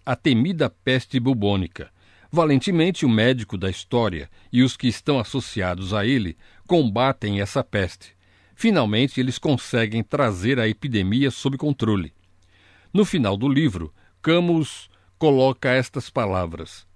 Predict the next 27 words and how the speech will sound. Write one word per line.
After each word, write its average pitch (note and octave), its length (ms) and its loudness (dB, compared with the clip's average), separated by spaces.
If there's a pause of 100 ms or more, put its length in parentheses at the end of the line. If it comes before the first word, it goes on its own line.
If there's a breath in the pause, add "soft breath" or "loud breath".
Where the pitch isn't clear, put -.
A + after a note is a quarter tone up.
no B2 140 4
entanto, C3+ 420 0
na C#3+ 160 0
boca C3+ 320 -2
do E3+ 100 0
médico, G2 600 0
abre C3 260 0
aspas, - 520 -6 (420 soft breath)
"É C#3+ 140 4
apenas D#3+ 480 0
uma D3 180 0
questão C#3 460 0
de B2+ 120 -2
tempo D3+ 680 0
e C#3+ 100 2
os B2+ 140 2
ratos A#2 480 -2
estarão A2 440 0
de A#2 120 0
volta." F#2+ 480 -4 (560 soft breath)
E D#3 160 4
esse E3+ 260 2
é D#3 60 2
o C#3+ 40 0
comentário B2 720 0
de C3 120 -8
Camus B2+ 560 0